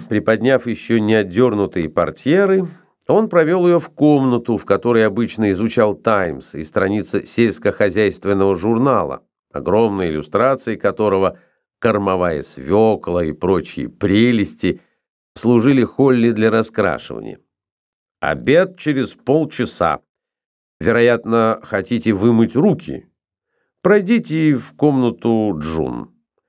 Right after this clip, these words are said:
Он заметил, как жадно она глядит по сторонам. Сколько перемен с тех пор, как она в последний раз была здесь с мужем, или с любовником, или с обоими вместе,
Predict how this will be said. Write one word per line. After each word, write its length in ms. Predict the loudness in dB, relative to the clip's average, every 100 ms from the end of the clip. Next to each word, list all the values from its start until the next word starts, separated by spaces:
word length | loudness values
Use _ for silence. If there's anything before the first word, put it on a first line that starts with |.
| _ _ _ _ _ _ _
Он 160 | -4 -2
заметил, 520 | 0 0 0 0 -2
как 300 | -2 -4 -6 -16
жадно 680 | -12 -4 -2 -2 -4 -6 -6
она 200 | -4 -4
глядит 440 | -4 -6 -6 -8 -6
по 100 | -6
сторонам. 680 | -2 -2 -2 -4 -6 -8 _ _ _ _ _ _ _ _ _ _ -18
Сколько 540 | -18 -6 -4 -4 -6
перемен 460 | -2 -2 0 0 -2
с 80 |
тех 280 | -4 -6 -4
пор, 240 | 0 0 0
как 220 | -6 -4
она 160 | -4
в 100 | -4
последний 480 | -4 -6 -4 -4 -2
раз 240 | -2 -2 -4
была 280 | -4 -2
здесь 360 | -4 -6 -8 -8
с 140 | -12
мужем, 500 | -6 -2 -2 -2 -4 -10 _ _ _ _ _ _
или 220 | -6 -4 -4
с 160 | -6
любовником, 1120 | -6 -2 -2 0 -4 -8 -8 -8 -12 -16 -18 -14
или 220 | -12 -10
с 200 | -10 -8
обоими 440 | -4 0 0 0 -6
вместе, 560 | -4 -4 -4 -8 -14